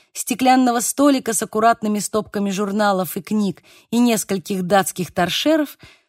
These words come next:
в этой Сахаре с окнами во всю стену и тёмным паркетом больше ничего не было.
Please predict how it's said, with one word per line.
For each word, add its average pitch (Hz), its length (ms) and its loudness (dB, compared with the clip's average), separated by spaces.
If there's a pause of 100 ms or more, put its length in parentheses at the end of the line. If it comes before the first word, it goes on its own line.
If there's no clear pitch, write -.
(220)
в 233 100 2
этой 311 260 4
Сахаре 285 580 4
с - 160 -2
окнами 220 400 0
во 202 160 2
всю 247 220 -4
стену 240 480 -2
и 202 60 -4
тёмным 214 420 -2
паркетом 202 600 0
больше 277 280 0
ничего 254 420 0
не 285 220 6
было. 139 260 -6